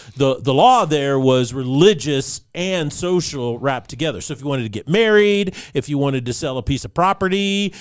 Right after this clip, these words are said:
if you wanted a contract, if you wanted agreement, if you wanted to buy something that was expensive, if, I mean, all of this stuff was done by lawyers. And so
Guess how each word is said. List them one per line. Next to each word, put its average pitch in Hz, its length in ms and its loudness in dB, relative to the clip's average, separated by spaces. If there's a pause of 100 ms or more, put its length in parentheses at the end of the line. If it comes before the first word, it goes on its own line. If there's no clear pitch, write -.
(140)
if 123 80 -4
you 139 100 -2
wanted 127 220 -2
a 101 40 -8
contract, 185 920 0
if 117 80 -12
you 123 80 -4
wanted 117 260 -2
agreement, 196 800 2
if 127 140 -8
you 127 80 -4
wanted 117 180 -4
to 92 60 -10
buy 196 280 0
something 180 640 -2
that 113 80 -6
was 113 120 -8
expensive, 190 720 -6
if, 113 340 -14
I 151 80 -2
mean, 151 300 2 (320)
all 214 240 4
of 196 60 4
this 180 120 -2
stuff - 300 -8
was 151 140 -2
done 139 200 -2
by 127 320 0
lawyers. 165 640 -2 (420)
And 151 160 4
so 143 360 -2